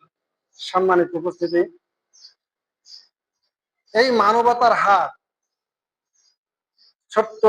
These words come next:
গুটি গুটি পা পা করে যে এই এতগুলো লোক একত্রিত হয়েছে, আমরা আশা করব এই হাত অনেক লম্বা হবে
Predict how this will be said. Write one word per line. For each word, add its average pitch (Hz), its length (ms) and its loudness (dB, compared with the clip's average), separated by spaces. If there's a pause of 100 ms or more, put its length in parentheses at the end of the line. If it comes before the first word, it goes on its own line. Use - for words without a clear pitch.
গুটি 196 240 0
গুটি 196 160 2 (100)
পা 175 100 4 (300)
পা 180 100 4 (140)
করে 180 160 0 (120)
যে 170 80 0 (100)
এই 175 60 4 (840)
এতগুলো 202 340 2 (100)
লোক 180 140 2 (100)
একত্রিত 190 500 -10 (100)
হয়েছে, 170 280 0 (2500)
আমরা 202 180 0 (100)
আশা 226 200 0 (100)
করব 214 200 2 (120)
এই 202 60 2 (140)
হাত 196 360 2 (520)
অনেক 196 260 2 (220)
লম্বা 170 400 0
হবে 127 180 -12